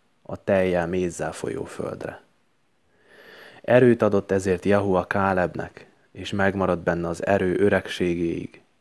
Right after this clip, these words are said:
hogy megszállja a magas földet, utóda is megtartotta az örök részt. Hadd lássák Izrael fiai megannyian, milyen jó a szentséges Elohimet híven követni. A bírák is név szerint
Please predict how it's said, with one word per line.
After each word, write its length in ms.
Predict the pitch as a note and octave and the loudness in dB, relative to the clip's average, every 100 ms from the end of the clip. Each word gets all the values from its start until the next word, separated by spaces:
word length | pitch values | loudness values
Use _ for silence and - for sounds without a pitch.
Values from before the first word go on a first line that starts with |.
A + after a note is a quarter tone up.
| _ _ _ | _ _ _
hogy 180 | _ F2 | _ -8
megszállja 640 | F#2+ G2+ - - F#2+ F2+ F2 | -2 -2 -4 -4 -2 0 -2
a 40 | |
magas 400 | F#2+ F#2+ F2+ - | 0 0 -2 -6
földet, 500 | - E2+ E2+ D#2+ - | -6 -4 -4 -8 -8
utóda 480 | - G#2+ F#2+ F2+ E2+ | -6 -4 -4 -6 -6
is 160 | E2 - | -8 -10
megtartotta 640 | E2+ - E2+ - E2+ - | -12 -8 -8 -8 -10 -10
az 140 | D#2+ | -8
örök 260 | E2 D2 - | -6 -8 -8
részt. 380 | - - - - _ _ _ _ _ _ _ _ _ _ - - - _ | -10 -12 -14 -20 _ _ _ _ _ _ _ _ _ _ -20 -20 -20 _
Hadd 280 | - G#2+ G#2 | -2 0 0
lássák 440 | G2 - F#2 F#2 | -2 -2 -2 -2
Izrael 400 | G2+ G2+ G2 F#2 | -4 0 0 0
fiai 360 | - F#2+ F2+ F2+ | 0 0 0 0
megannyian, 840 | F#2 F2+ F#2 F2+ F2+ E2+ E2+ - _ _ _ | -2 -2 -2 -4 -6 -8 -10 -16 _ _ _
milyen 400 | F#2+ G#2+ G2+ F#2 | -6 -2 0 0
jó 500 | F#2 F#2+ F#2 F2 - | 0 0 0 -4 -10
a 100 | - | -14
szentséges 680 | - G#2 G2 F#2 F2 D#2+ D#2 | -6 -2 -2 -2 -6 -6 -8
Elohimet 600 | - F#2 F2+ F2 E2+ E2 | -4 -2 -2 -6 -8 -10
híven 520 | - - F#2+ F2 E2 | -10 -4 -2 -4 -6
követni. 600 | F2 E2+ E2+ - - - _ _ _ _ _ _ _ - - - - - _ _ _ _ - | -4 -4 -4 -8 -16 -18 _ _ _ _ _ _ _ -20 -20 -20 -20 -20 _ _ _ _ -12
A 80 | G2+ | -4
bírák 460 | A2 C3+ B2 G#2 | 2 4 4 2
is 120 | G2 - | -2 -2
név 300 | G#2+ G#2+ G#2 | 0 0 -2
szerint 600 | - G2 F2 F2 F2 | -2 0 0 -6 -14